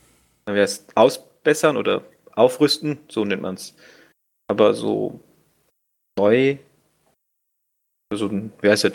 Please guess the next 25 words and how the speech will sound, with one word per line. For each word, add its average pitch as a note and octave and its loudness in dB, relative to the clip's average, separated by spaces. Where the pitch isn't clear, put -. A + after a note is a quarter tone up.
so - -14
Kinos, - -2
die G#2 -2
neu G#2 2
eröffnen, C#3 -2
das, C3 0
keine G2+ -4
Ahnung, G2 -2
was G2+ -2
war G#2 4
das G#2 2
letzte A2+ 0
Mal G#2 -2
vor G#2 0
zwölf A2 2
Jahren B2 2
und F#2+ -8
das F#2+ -6
ist - -6
auch A2 0
schon A2+ -10
wieder G#2 -2
dicht, D3 -4
das - -8
Kino. - -14